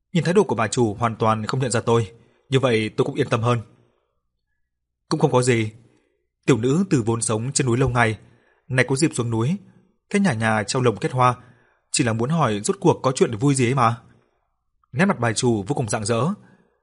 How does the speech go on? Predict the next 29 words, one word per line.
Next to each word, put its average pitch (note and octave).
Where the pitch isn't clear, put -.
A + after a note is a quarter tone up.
tiện B2+
đĩa C3
thịt C#3
dê A#2+
trên A#2+
tay, A#2
bà C3+
thím A#2+
còn B2+
gắp F#3
thêm C#3+
vào A2
bát D3+
mì A#2+
cho B2+
tôi A#2+
vài A2
miếng. A2
Bà C3
chủ A#2
nói, A2
"Tháng A#2+
sau C3+
là A#2+
đại A#2+
hôn B2
của A2+
Tri B2
Vương. B2